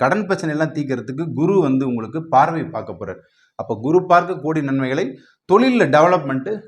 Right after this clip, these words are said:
கண்டிப்பா வரக்கூடும். அப்ப தொழில்ல வந்து பாத்தீங்கன்னா கண்டிப்பா நிறைய தடங்கள் வந்து இருந்துச்சு இல்லையா? அதெல்லாம் வந்து பாத்தீங்கன்னா அந்த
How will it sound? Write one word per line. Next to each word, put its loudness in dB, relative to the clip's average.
கண்டிப்பா 0
வரக்கூடும். -2
அப்ப -2
தொழில்ல 4
வந்து 0
பாத்தீங்கன்னா 2
கண்டிப்பா 4
நிறைய 6
தடங்கள் 6
வந்து -2
இருந்துச்சு -4
இல்லையா? 2
அதெல்லாம் 4
வந்து -2
பாத்தீங்கன்னா -2
அந்த 0